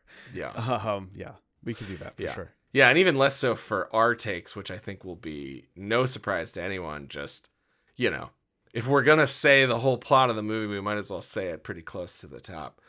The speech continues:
Speaker 1: Um, but I, what I thought I'd talk about a little bit before we get into talking about the Thing thing is, is sort of how we ended up here at this movie, considering that last week we were talking about The Thing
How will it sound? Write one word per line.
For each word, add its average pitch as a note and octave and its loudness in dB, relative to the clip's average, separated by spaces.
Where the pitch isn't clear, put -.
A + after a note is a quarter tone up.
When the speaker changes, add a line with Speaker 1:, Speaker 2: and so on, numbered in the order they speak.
Speaker 1:
Um, C3 4
but D3 8
I, D3 10
what D#3 4
I D3 4
thought G#3 0
I'd C3 2
talk A#2+ 2
about G2 0
a F#2 -2
little G#2 -4
bit F2 -8
before G2+ -8
we F#2 -6
get F#2 -8
into E2+ -12
talking E2+ -12
about D2+ -12
the D#2 -12
Thing A2 -6
thing D#2 -10
is, D2 -10
is E2+ -8
sort G#2+ -2
of F2 -8
how C3 4
we A2 0
ended G#2+ 0
up A2 2
here G2 -4
at F2+ -10
this C3+ 0
movie, E2+ -8
considering F2+ -12
that F#2 -18
last G3+ -6
week E2 -10
we F#2+ -12
were E2+ -12
talking D#2 -14
about D2 -14
The - -20
Thing D#2+ -14